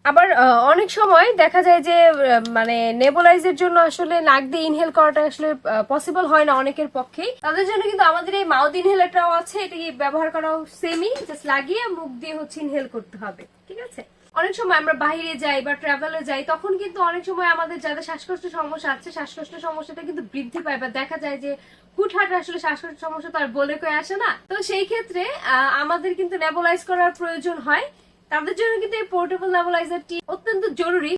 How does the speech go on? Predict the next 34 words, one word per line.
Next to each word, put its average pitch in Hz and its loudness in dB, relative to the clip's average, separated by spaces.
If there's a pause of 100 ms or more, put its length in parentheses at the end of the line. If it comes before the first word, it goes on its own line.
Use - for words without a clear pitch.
কারণ 320 -2
আমাদের 320 -4
এই 381 -4
নেবুলাইজারটি 320 -2
আপনারা 277 -2
টাইপ 285 0
সি 392 -2
চার্জার 294 2
ব্যতীত 294 0 (140)
এই 381 6
যে 320 4
এই 294 4
জায়গাটাতে 330 4 (180)
ব্যাটারি 392 6
ইনসার্ট 359 6
করার 359 8
একটি 294 6
অপশন 233 2
আছে। - -6 (760)
এখানে 370 6
দুইটি 359 10
ব্যাটারি 277 4
ইনসার্ট 359 4
করে 392 4
দিলেই 320 8 (140)
আপনারা 330 4
কিন্তু 349 -2 (180)
ওই 285 -2
ব্যাটারির 359 -2
মাধ্যমে 403 2
ওটি 330 -6 (120)
ইউজ 294 -6
করতে 294 -12
পারবেন। 190 -6